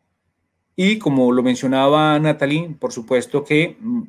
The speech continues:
este, este avance en la tecnología no puede ser ajeno a el, la explosión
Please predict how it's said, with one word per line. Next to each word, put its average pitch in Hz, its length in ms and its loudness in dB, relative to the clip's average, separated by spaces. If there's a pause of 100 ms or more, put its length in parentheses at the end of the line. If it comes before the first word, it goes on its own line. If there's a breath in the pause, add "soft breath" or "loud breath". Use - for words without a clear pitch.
este, 147 400 -2
este 151 180 0
avance 147 800 2
en 120 80 -2
la 117 100 0
tecnología 117 640 -2
no 131 220 -2
puede 135 260 4
ser 131 240 -2
ajeno 131 560 0 (500 soft breath)
a 139 440 2 (160)
el, 107 880 -4 (1200)
la 135 140 2
explosión 135 920 2